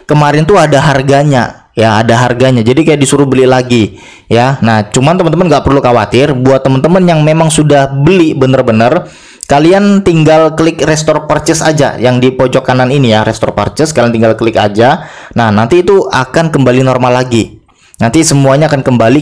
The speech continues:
ke kalian kayak gitu ya. Asal teman-teman sudah beli. Kalau misalnya kalian sudah, kalau kalian nggak beli, restore purchase ya nggak ada gitu loh. Cuman kalau kalian, eh, sudah beli, terus tiba-tiba pas update kemarin disuruh bayar lagi, kalian tinggal klik aja restore purchase,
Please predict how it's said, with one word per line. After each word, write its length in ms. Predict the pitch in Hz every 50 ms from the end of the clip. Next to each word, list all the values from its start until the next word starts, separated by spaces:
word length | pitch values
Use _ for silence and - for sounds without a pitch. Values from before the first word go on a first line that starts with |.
| 151 160
ke 120 | 185 160 170 180 - - - _ _
kalian 560 | - 107 113 113 120 120 113 104 98 104 110 113 -
kayak 240 | 101 101 101 107 107
gitu 240 | 110 101 92 92 98
ya. 160 | 104 110 -
Asal 480 | 98 110 - - 143 156 175 - 160 - - - - - - -
teman-teman 320 | 120 120 110 120 151 151
sudah 160 | - 147 139
beli. 320 | 131 135 156 170 170 156 135
Kalau 240 | - 117 117 120 120
misalnya 240 | 117 - 117 117
kalian 200 | - 120 127 123
sudah, 600 | - 127 120 123 120 120 120 117 117 117 117 113 - - - - - - _ _
kalau 160 | - 113 120 120
kalian 320 | - 120 127 131 131 117
nggak 160 | 117 113 113
beli, 400 | 120 120 131 160 202 202 139 120
restore 240 | - 127 - 139 123
purchase 320 | - 117 110 113 180 180
ya 160 | - 120 104 95
nggak 140 | 95 104 123 143
ada 320 | 131 123 117 127 - - 123
gitu 240 | 110 107 98 104 101
loh. 80 | 101
Cuman 240 | 98 - 120 143 160
kalau 240 | 151 143 127 127 117
kalian, 560 | - 113 113 113 113 113 113 113 107 107 98
eh, 220 | 82 104 107 107 101
sudah 320 | - - 107 104 110 104
beli, 400 | 101 101 101 110 135 156 160 -
terus 320 | - - 113 117 - - -
tiba-tiba 400 | 110 107 101 107 110 113 104 107
pas 160 | 113 - 78
update 240 | - 117 117 110 -
kemarin 480 | - 113 110 107 110 110 110 110 110
disuruh 240 | 107 110 - 107 113
bayar 320 | 113 107 107 107 113 110
lagi, 320 | 107 104 104 107 135 156 156
kalian 160 | 127 135 151
tinggal 240 | 160 151 143 - -
klik 160 | 127 - -
aja 240 | 117 117 131 135 127
restore 240 | 123 - - - 113
purchase, 480 | - 107 107 110 - 160 165 160 -